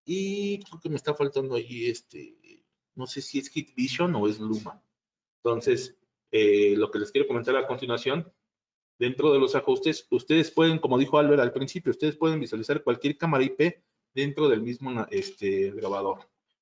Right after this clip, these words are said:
Y siempre cuidando las, las configuraciones de cada, de cada, este, cámara. Si se dan cuenta,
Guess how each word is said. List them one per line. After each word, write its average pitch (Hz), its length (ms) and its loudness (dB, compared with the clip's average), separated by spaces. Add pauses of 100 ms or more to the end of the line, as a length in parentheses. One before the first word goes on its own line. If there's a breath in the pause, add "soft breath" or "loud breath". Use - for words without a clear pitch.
(100)
Y 123 200 -2
siempre 135 420 0
cuidando 120 340 4
las, - 400 -2 (1300)
las 104 180 -8
configuraciones 110 720 0
de 101 120 -2
cada, 104 520 -2 (680)
de 104 140 -2
cada, 107 460 0
este, - 300 -6
cámara. - 380 -12 (440)
Si 120 140 -4
se 131 100 0
dan 156 200 2
cuenta, 160 540 0